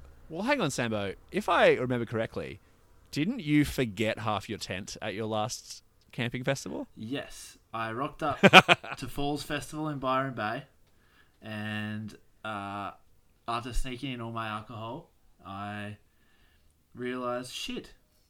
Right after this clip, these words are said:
Speaker 2: um, tent pegs probably would have been handy.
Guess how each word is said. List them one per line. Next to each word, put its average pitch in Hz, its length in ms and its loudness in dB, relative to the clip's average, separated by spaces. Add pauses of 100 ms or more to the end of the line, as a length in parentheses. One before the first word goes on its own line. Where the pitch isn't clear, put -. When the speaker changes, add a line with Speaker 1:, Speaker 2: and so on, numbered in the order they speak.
(100)
Speaker 2:
um, 113 480 -10 (160)
tent 180 260 -8
pegs 131 380 -8
probably 120 340 -10
would 110 120 -8
have 104 100 -10
been 107 100 -8
handy. 107 500 -10